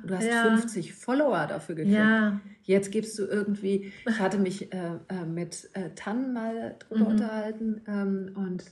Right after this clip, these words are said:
Speaker 1: äh, der sagte, er hätte das auch mal ausprobiert, hätte dreißig oder vierzig Euro ausgegeben, da kam gar nichts drauf. Ja, so. Also ich möchte zu dem Zeitpunkt jetzt möchte ich nicht mehr einsteigen, äh, in den, ähm, Social-Media-Kram, ne? Und bin froh, dass es jetzt so alles in allem sind's halt um die hunderttausend Follower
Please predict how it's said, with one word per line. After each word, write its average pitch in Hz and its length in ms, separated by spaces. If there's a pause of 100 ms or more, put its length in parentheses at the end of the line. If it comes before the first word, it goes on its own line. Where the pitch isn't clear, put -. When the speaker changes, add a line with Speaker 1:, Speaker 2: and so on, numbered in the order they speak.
Speaker 1:
äh, 196 100
der 175 200
sagte, - 260
er - 60
hätte 185 200
das - 160
auch - 100
mal 180 140
ausprobiert, 202 480
hätte 196 180
dreißig 190 340
oder 196 100
vierzig - 400
Euro 190 180
ausgegeben, 202 540
da - 100
kam 180 200
gar 220 180
nichts 202 260
drauf. - 380 (240)
Ja, 220 80 (240)
so. 190 240 (520)
Also 208 160
ich 208 140
möchte 214 540 (360)
zu - 180
dem 196 220
Zeitpunkt 196 540
jetzt 208 420
möchte 156 280
ich - 160
nicht 160 280
mehr - 160
einsteigen, - 760 (140)
äh, 180 360
in 175 120
den, 160 480 (100)
ähm, 160 520
Social-Media-Kram, 165 1500
ne? 190 140
Und 160 100
bin 180 140
froh, 190 260
dass 190 180
es 180 160
jetzt 175 160
so 185 60
alles 185 300
in 135 100
allem 202 300
sind's 196 260
halt 208 220
um 202 120
die 202 120
hunderttausend 202 600
Follower 208 560